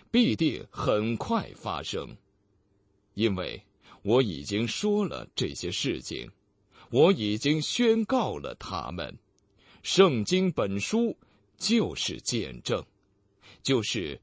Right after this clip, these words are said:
主耶稣基督的见证。我以启示为证，以致你们知道我亦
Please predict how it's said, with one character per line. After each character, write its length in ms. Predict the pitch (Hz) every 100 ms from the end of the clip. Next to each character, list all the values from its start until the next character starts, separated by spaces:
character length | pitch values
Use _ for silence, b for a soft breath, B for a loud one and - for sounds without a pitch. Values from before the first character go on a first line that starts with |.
| _
主 280 | 139 131 131
耶 220 | 170 202
稣 280 | 196 - 185
基 320 | 180 - 233 208
督 320 | 247 226 233
的 120 | 76
见 400 | - 127 58 67
证。 240 | - 80 - _ _ _ _ _ _ _ _ -
我 200 | 110 139
以 180 | 127 135
启 360 | - 117 120
示 300 | 123 262 165 -
为 160 | 92
证， 340 | 143 95 65 58 _ B B
以 200 | 113 131
致 200 | 120 156
你 220 | 117 78 78
们 280 | 104 101 - _
知 300 | - 240 233
道 320 | 123 67 - _ _
我 380 | 101 113 110 107
亦 480 | 123 165 87 64